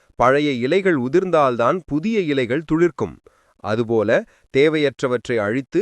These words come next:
புதிய ஒன்றை உருவாக்க வழி செய்வதுதான் சிவபெருமானின் அழித்தல் தத்துவம்.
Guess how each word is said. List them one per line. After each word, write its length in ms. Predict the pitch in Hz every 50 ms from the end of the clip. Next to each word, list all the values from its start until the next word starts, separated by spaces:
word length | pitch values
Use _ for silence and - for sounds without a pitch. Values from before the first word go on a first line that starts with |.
| 240 202
புதிய 360 | - 165 170 180 208 208 185
ஒன்றை 320 | 165 151 143 127 131 131
உருவாக்க 540 | 113 107 120 131 147 151 147 139 - - 123
வழி 260 | 101 107 110 135 175
செய்வதுதான் 720 | 170 - 139 120 117 107 110 95 101 90 98 104 123 175 185
சிவபெருமானின் 840 | - - 143 156 208 220 208 190 175 160 151 139 131 127 120 113 -
அழித்தல் 540 | - 101 117 156 196 - - 175 156 135 -
தத்துவம். 400 | 117 101 _ - 101 82 76 -